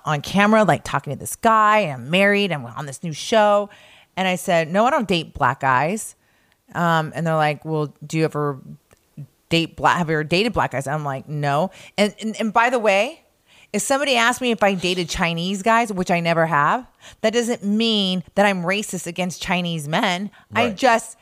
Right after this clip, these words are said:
Speaker 1: have never gone, I mean, I've gone out with, I went out with this guy named Eric Gordon from now the Clippers. I went out with him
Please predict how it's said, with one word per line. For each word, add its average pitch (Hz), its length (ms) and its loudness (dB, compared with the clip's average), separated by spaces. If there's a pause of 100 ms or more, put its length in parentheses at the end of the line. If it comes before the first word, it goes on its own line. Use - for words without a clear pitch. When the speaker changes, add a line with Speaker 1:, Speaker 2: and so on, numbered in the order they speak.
Speaker 1:
have 233 160 0
never 208 440 -2 (480)
gone, 214 340 0
I 208 80 -8
mean, 208 220 -12 (100)
I've 196 140 -2
gone 208 180 0
out 202 160 0
with, 190 180 -10
I 170 100 -8
went 196 140 -6
out 185 120 -2
with 170 100 -12
this 180 100 -12
guy 190 120 -6
named 165 180 -8
Eric 170 220 -6
Gordon 196 240 -4
from 170 320 -10
now 170 240 -2
the 165 100 -8
Clippers. 185 640 -6 (280)
I - 60 -8
went 196 160 2
out 175 80 2
with 175 80 -4
him 247 380 -4